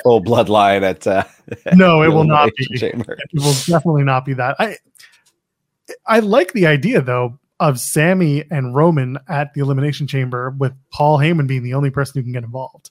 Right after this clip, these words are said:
Speaker 1: Yeah.
Speaker 2: And maybe, I don't know, may-, maybe the, uh,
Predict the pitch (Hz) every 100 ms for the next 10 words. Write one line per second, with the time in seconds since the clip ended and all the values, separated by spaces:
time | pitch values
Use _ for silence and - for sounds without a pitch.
0 | _ - 95 76 _ _ _ _ _ _
1 | - 156 151 143 135 123 _ _ - 143
2 | 127 135 - _ 147 139 156 135 131 123
3 | 120 127 139